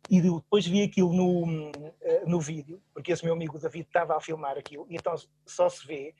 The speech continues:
aquilo era do mesmo tipo de desenho animado. O raid caía para cima de mim e eu fazia assim. <laughs> A encostar aquilo e a vociferar para ele: "Epá, não vês esta merda aqui a cair?" Epá, era mesmo tipo de desenho animado, aquilo,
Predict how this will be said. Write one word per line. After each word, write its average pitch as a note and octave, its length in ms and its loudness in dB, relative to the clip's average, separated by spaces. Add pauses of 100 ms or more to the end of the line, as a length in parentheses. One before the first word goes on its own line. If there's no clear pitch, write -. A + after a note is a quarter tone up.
(160)
aquilo F#3+ 160 4
era G3+ 240 6
do F3+ 60 0
mesmo G3 220 0
tipo - 220 -8
de - 60 -14
desenho D#3+ 160 2
animado. D3+ 340 -8 (540)
O D#3+ 80 -6
raid F3 240 4
caía E3 220 -2
para E3 120 -4
cima D#3+ 240 -6
de C#3+ 100 -8
mim F3 120 -8
e F#3 40 -6
eu F3 60 -8
fazia E3 200 0
assim. - 140 -6 (2250)
<laughs> - 1120 0
A G3 40 10
encostar A3 380 6
aquilo B3 280 4 (240)
e G#3 140 10
a A3 40 10
vociferar A3 500 2
para C#4+ 100 4
ele: - 80 0 (120)
"Epá, C#5 160 4 (200)
não G#4 100 4
vês G4+ 160 8
esta - 200 0
merda D#4+ 240 4
aqui F#4 220 6
a F4+ 40 10
cair?" E4+ 440 8 (340)
Epá, D#4+ 320 2 (760)
era G#3 220 8
mesmo G#3 420 8
tipo G3+ 180 4
de - 40 -2
desenho F3+ 260 4
animado, D#3+ 400 2
aquilo, F3+ 260 0